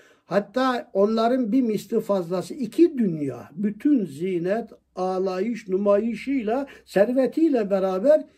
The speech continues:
iki dünyayı yine verse fidye olarak asla ve kat'a ondan kabul olmayacak. Yani orada zaten böyle bir gücü de yok. Her şeyi bitmiş. Arkasından koştukları da bitmiş.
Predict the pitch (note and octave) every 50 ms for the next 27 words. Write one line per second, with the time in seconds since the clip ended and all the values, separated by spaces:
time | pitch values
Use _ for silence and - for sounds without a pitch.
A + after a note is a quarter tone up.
0 | _ _ _ _ _ - C#4+ D#4+ - - F4 F4+ F4+ C4+ C4 B3 A#3 G#3+ G3+ G3+
1 | G3 F3+ F#3 F3+ F3 E3+ D#3+ F3+ G#3 G#3 G3 F3 D#3+ D3 F3+ F#3 F3+ - - F#3
2 | E3 E3 - - - B3+ G3+ F3+ G3 G3 G3+ A#3 F#3+ F3+ E3 E3 D#3+ F3+ A#3+ D4
3 | E4 E4+ - - _ _ _ _ _ _ _ _ _ - G3 G#3 G3+ G3+ - -
4 | F#3 G3 G3+ G#3+ G#3 F3+ E3+ F#3 F3+ F3 - - A3 G#3 G#3+ G3+ F#3 F#3+ G3+ G3+
5 | - F#3 F3+ F3+ E3 F3+ G#3+ A#3 A3 - - F3+ F3+ F3 F#3 F#3 F#3 - - F#3+
6 | G3 A3 A3 G3 F3 E3 D3+ D3 D3 C3+ D#3 F#3+ A3+ A#3+ - - - _ _ _
7 | _ _ _ _ _ _ _ - D#3+ E3 F#3+ F#3 G3 G#3+ G3+ G3 F#3+ G3+ G3 F3+
8 | F3 E3+ D#3+ E3 F3+ F3 E3+ - F3 D#3+ D3 D#3+ E3 E3+ F3 E3+ D3 D3+ D3+ C#3
9 | D3+ D3+ E3 F3 E3 D#3+ B2+ A2+ G#2+ - - F3+ G#3 F#3 - - D#3 D#3+ G3+ G#3+
10 | E3 F3+ F3+ - - G3+ F3+ - - - - - _ _ _ _ _ _ _ _
11 | _ - - _ - E3 E3+ E3 - F#3+ F3+ E3+ F#3 G3 G3 G3+ G#3 G3 - -
12 | F3 E3 - - F#3+ F#3 - F#3+ F#3 F#3+ G3+ F#3+ F3 E3 C#3 C3+ C3+ - D#3 E3+
13 | B3 D#4 D#4 - - - -